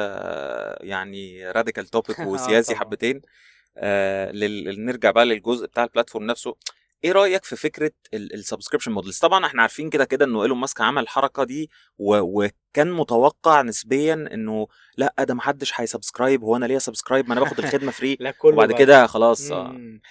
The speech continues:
Speaker 2: كله بقى كده راح وراه، كله بقى كده ميتا، بقية البلاتفورمز بدأت تعمل الكلام ده كله.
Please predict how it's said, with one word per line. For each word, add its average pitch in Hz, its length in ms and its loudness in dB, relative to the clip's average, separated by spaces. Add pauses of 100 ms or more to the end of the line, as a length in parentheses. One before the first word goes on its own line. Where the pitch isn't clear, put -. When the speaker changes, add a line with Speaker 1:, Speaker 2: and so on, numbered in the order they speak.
(160)
Speaker 2:
كله 196 200 6
بقى 151 100 4
كده 165 140 2
راح 156 160 0
وراه، 123 380 -4
كله 156 240 -2
بقى 120 120 -2
كده 135 180 -4
ميتا، 131 400 -2
بقية 120 240 -6
البلاتفورمز 127 580 -8
بدأت 117 320 -12
تعمل 123 240 -10
الكلام 120 300 -12
ده 120 80 -18
كله. 127 460 -12